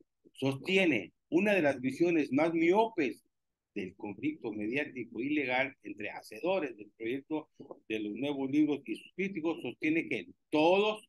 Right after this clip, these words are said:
quienes están, fíjense, todos quienes están en contra son representantes de la derecha conservadora, así lo ha declarado el gobierno federal, que todos los que están en contra de los libros de texto son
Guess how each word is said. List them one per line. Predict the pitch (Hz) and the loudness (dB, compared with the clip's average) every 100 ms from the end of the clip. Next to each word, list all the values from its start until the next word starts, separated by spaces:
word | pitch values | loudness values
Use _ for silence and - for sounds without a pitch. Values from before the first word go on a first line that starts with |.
| - | -6
quienes | 127 117 - | -4 -4 -4
están, | 107 - 170 139 | -6 -2 -2 -2
fíjense, | 151 156 113 - _ | -4 -4 -6 -12 _
todos | 180 190 214 220 | 2 4 2 -2
quienes | - 131 120 | -6 -6 -6
están | 120 - 170 185 _ _ _ _ _ _ _ | -6 0 0 0 _ _ _ _ _ _ _
en | 147 165 | 0 2
contra | 190 196 196 151 143 - | 2 2 2 0 0 -2
son | 185 208 | -2 0
representantes | 214 185 160 147 180 196 190 | 0 0 0 0 0 0 -2
de | 185 165 | -4 0
la | 147 | 0
derecha | 143 175 196 196 | 2 0 0 -2
conservadora, | 160 147 135 127 139 214 226 165 - | -2 -2 -4 0 2 2 2 0 -2
así | 117 - 156 170 | -4 2 4 4
lo | 160 | 2
ha | 156 | 2
declarado | 165 165 139 131 131 147 151 | 0 0 0 2 2 2 2
el | 139 113 | 0 -2
gobierno | 110 104 127 143 131 107 - | -6 -2 -4 -2 -4 -4 -6
federal, | 110 113 147 190 196 | -4 0 2 2 0
que | 101 | -6
todos | 143 190 | 0 0
los | 175 | 2
que | 139 | 0
están | 151 165 | 0 2
en | 170 | 2
contra | 170 170 151 117 | 2 0 0 -2
de | |
los | 107 | -2
libros | 104 123 160 | 0 0 2
de | 175 | 0
texto | - 185 - 156 - | -2 -4 -2 -4 -4
son | - - 147 180 | -12 -2 0 -2